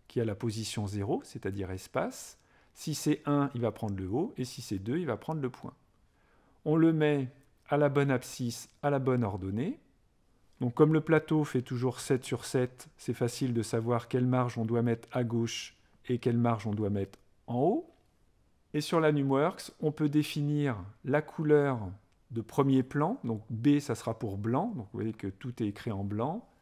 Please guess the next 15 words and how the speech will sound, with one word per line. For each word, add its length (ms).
et 160
cool, 520
ça 160
sera 460
la 140
couleur 640
d'arrière-plan, 800
donc 160
qui 140
peut 120
être 280
la 120
couleur 380
du 120
fond, 340